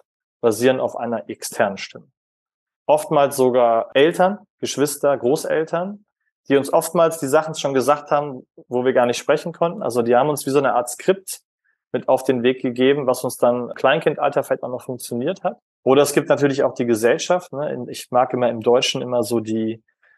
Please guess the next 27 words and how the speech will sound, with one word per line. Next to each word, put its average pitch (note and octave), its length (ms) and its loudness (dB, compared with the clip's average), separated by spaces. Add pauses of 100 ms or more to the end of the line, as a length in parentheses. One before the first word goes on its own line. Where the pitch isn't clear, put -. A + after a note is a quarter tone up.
(200)
äh, A#2 320 4 (540)
dieses A#2 480 -2
erst B2+ 400 -2
die C3 100 -2
Arbeit, B2+ 420 0
dann B2+ 140 -2
das C#3 200 -6
Vergnügen C#3+ 520 -6
zum C#3 200 -16
Beispiel. C#3 580 -8 (580)
Also B2 200 4
da C3 120 6
reden D3+ 220 6
wir D3 100 4
von C#3 180 2
inneren C#3 600 2
Glaubenssätzen D#3+ 680 2
natürlich D3+ 420 -8
auch, D3 240 -4
die C#3+ 80 -10
uns C#3 200 -14
zum C3 100 -16
Teil C3+ 200 -8
von C3+ 160 -14
außen C3+ 300 -8
vorgegeben C#3 640 -8
wurden. C#3 400 -10